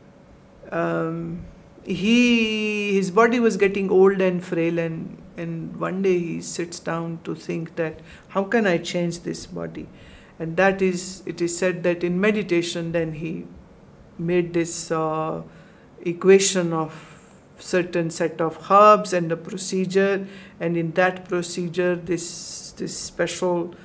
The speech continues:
uh, paste-like thing was, was, uh, made. And then he, in there, there's a huge, there's a very large and extensive detail about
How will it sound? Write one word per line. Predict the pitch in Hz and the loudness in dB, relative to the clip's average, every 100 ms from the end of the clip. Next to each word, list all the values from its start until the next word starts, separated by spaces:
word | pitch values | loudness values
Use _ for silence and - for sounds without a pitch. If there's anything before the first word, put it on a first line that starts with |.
| - - - - | -20 -20 -20 -12
uh, | - 170 185 - - - - - - - - - - - | -8 -8 -10 -16 -20 -20 -20 -20 -20 -20 -20 -20 -2 4
paste-like | 262 247 247 214 190 180 185 | 6 6 4 6 6 6 2
thing | - 190 190 | 0 2 6
was, | 180 170 165 - - - | 6 6 2 -4 -8 -6
was, | 180 175 - - 170 | -4 -4 -8 -8 -4
uh, | 170 160 | -2 -2
made. | 170 185 190 220 226 - - - - - - - - - - - - - | 2 6 8 6 4 -4 -12 -20 -20 -20 -20 -20 -18 -18 -20 -20 -16 -8
And | 196 160 | -4 0
then | 196 240 226 175 190 - - - - | 4 6 6 2 -2 -8 -14 -20 -18
he, | - - 226 220 220 214 - | -10 0 2 4 2 -2 0
in | 202 196 190 | 0 0 2
there, | 196 190 | 4 4
there's | 180 185 180 | 2 0 0
a | 170 | 0
huge, | 151 220 226 202 170 - | 2 2 2 -2 -8 -8
there's | 202 190 | -6 0
a | |
very | 190 214 226 | 6 6 6
large | 170 165 185 202 208 | 2 4 8 8 8
and | 208 190 | 2 0
extensive | 185 - 208 226 226 - 190 190 - - 180 | -2 -4 -2 -2 2 4 4 4 -6 -12 -4
detail | 175 269 262 190 165 | 2 2 4 4 2
about | 160 170 165 160 - | 2 4 4 2 -4